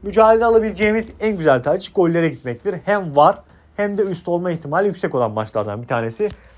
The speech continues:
Var ve üst olarak değerlendiriyorum. Değerlendireceklere bol şanslar.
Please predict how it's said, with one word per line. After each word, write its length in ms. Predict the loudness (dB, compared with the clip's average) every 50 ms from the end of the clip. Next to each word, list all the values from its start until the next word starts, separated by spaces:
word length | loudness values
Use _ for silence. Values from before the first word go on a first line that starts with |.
| -14 -2
Var 300 | 4 6 6 6 6 4
ve 100 | 2 -2
üst 160 | -2 -2 0
olarak 360 | 0 2 4 4 2 2 2 2
değerlendiriyorum. 760 | 4 4 6 4 2 2 0 -2 -2 -2 -2 -2 -4 -6 -2
Değerlendireceklere 720 | 0 0 0 0 0 -2 -4 -6 -8 -8 -8 -8 -10 -8 -6
bol 160 | -4 -6 -4
şanslar. 480 | -4 -4 -6 -4 0 2 2 2 0